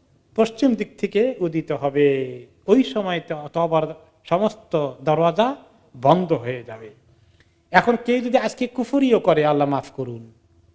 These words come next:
কেউ যদি শিরকের মধ্যেও থাকে, কেউ যদি মোরতাদও হয়ে যায় আর মৃত্যুর আগে তওবা করতে চায়, তওবার রাস্তা কি খোলা আছে? আছে এখনো। আল্লাহ তাআলা তওবার রাস্তা এখনো খোলা রেখেছেন।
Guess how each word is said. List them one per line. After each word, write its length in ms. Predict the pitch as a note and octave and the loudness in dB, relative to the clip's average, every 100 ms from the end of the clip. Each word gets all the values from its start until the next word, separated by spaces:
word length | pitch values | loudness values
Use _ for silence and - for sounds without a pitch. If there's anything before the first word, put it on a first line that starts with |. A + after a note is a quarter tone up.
| _ _ | _ _
কেউ 160 | - G#3+ | 6 6
যদি 200 | A3+ A3+ | 6 -4
শিরকের 460 | A3+ C#4 C#4+ C#4 A#3+ | 0 0 2 0 0
মধ্যেও 300 | A3 G3 F3 | 2 2 0
থাকে, 640 | - - - F3+ D3 A#2 _ _ _ _ _ | -4 -12 -2 0 0 -6 _ _ _ _ _
কেউ 160 | - A3+ | 6 8
যদি 200 | A3+ A#3 | 6 0
মোরতাদও 640 | G3 F#3 A3+ A3 C#4 C4 | 0 4 4 6 6 8
হয়ে 300 | G3+ F#3+ F#3 | 6 2 2
যায় 320 | E3 E3 D3 B2 - - _ _ _ | 6 8 8 2 -12 -20 _ _ _
আর 160 | E3 F#3+ | 4 4
মৃত্যুর 520 | G#3 B3+ - - A3+ | 4 0 -2 0 0
আগে 320 | F3+ G3+ G3+ | 2 2 0
তওবা 380 | G3 G#3 A#3 G#3+ | 2 4 4 2
করতে 360 | - G3 - D#3+ | 0 -6 -4 -2
চায়, 420 | - F#3+ F#3+ C#3 B2 - - _ _ | 6 8 8 6 0 -18 -20 _ _
তওবার 360 | D3 D#3+ F3+ E3+ | 6 8 8 6
রাস্তা 220 | F3 - | 2 0
কি 120 | E3+ | -4
খোলা 280 | F#3 F#3+ F#3 | 2 4 4
আছে? 300 | F#3 B3 F3+ - - _ _ _ - | 4 2 2 -2 -20 _ _ _ -2
আছে 260 | C3 - A#3 | -2 2 2
এখনো। 540 | A#3+ A#3+ C#4 C#4 F#3 _ _ _ _ _ _ - | 2 2 0 -2 -8 _ _ _ _ _ _ -4
আল্লাহ 280 | A#3 A3+ | -2 -2
তাআলা 220 | F#3+ G3 F3 | -6 -8 -10
তওবার 280 | G#3 F#3 | -8 -8
রাস্তা 220 | F#3 - B3 | -8 -8 -12
এখনো 220 | A#3+ F#3+ | -12 -12
খোলা 220 | - C3+ | -12 -14
রেখেছেন। 400 | C3 _ _ _ | -16 _ _ _